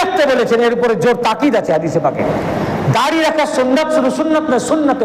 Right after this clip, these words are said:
মুআক্কাদা। কিন্তু কতটা রাখতে হবে, তিন আঙুল না চার আঙুল না তিন হাত না চার হাত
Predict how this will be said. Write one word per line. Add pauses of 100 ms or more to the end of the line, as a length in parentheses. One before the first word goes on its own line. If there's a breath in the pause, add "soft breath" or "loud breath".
মুআক্কাদা। (2500)
কিন্তু (160)
কতটা (100)
রাখতে
হবে, (840)
তিন
আঙুল
না (100)
চার (100)
আঙুল
না (100)
তিন
হাত
না (100)
চার
হাত